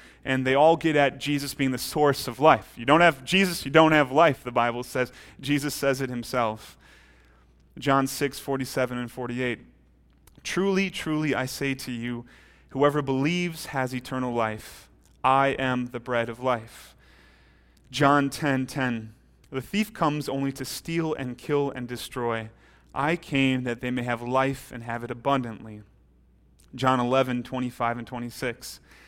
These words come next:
Jesus said to her, "I am the resurrection and the life. Whoever believes in me, though he die, yet shall he live. And everyone who lives and believes in me shall never die. Do you believe this?"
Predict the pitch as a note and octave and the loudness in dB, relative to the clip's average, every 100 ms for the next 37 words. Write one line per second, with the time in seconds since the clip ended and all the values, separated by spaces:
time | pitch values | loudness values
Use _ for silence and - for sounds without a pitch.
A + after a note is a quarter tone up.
0 | - - _ _ B2+ E3 D#3+ D3+ D#3 D3 | -20 -20 _ _ -4 -2 -2 0 2 2
1 | D3 D3+ D3+ - C#3+ D3+ D#3 D#3 C#3+ C3+ | 2 2 2 2 2 2 2 0 -2 2
2 | C#3+ C3 C#3 C#3 - D3 C3+ B2+ B2 B2+ | 2 2 0 0 0 -6 -6 -6 -4 0
3 | C#3+ B2 - - - C#3 C#3 C#3+ C#3 C#3 | 0 -2 -10 -18 -12 -2 0 0 -2 0
4 | D#3 D3 C#3 C3+ C#3+ D3 C#3+ - - _ | 0 -2 -4 -4 -4 -4 -4 -6 -18 _
5 | C3+ C3 C#3+ C3+ D#3 D#3+ D3 C#3+ C3+ D3 | 0 2 0 0 2 4 2 -2 -2 -2
6 | C#3+ - C#3+ C#3 C#3+ C3 C3+ B2 A2+ A2 | -2 0 0 0 0 0 0 -2 -4 -14
7 | - _ - _ _ B2+ C3+ C#3 C#3 C3+ | -20 _ -20 _ _ 2 2 2 0 0
8 | C3+ C3 D3 D#3+ D#3 C3 C3 B2+ C3 C#3+ | 0 0 2 2 0 -4 -8 -6 -2 -2
9 | D3+ C3+ B2+ B2+ B2 - B2 B2+ B2 B2 | -2 -4 -4 -4 -4 -6 -6 -4 -4 -4
10 | B2 A#2+ A2+ A2 - _ _ _ - B2+ | -4 -4 -6 -12 -20 _ _ _ -12 -4
11 | C#3 C3+ C3 C3 C3+ A#2 G#2+ G#2+ - - | -2 -2 -2 -2 -2 -4 -10 -14 -16 -16
12 | - | -18